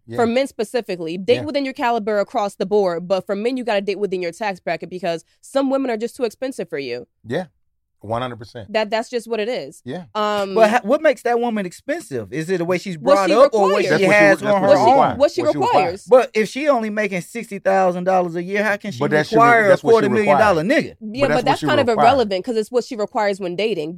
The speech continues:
Speaker 2: Because for money, women, a woman's money doesn't matter.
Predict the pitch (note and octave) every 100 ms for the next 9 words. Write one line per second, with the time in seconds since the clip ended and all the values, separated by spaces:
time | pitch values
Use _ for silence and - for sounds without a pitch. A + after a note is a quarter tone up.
0 | A3 D#3+ G#3+ G#3 G3+ F#3 G3 - B3 A3
1 | C#4 D#4 D4+ G3+ G#3 C4 D#4 D4 - _
2 | _ _ _ _ _ _ A#3 A3+ G#3+ C4
3 | E4 A#3+ B3 C4+ A3 G3 F3+ F#3 F#3+ C#3
4 | D#3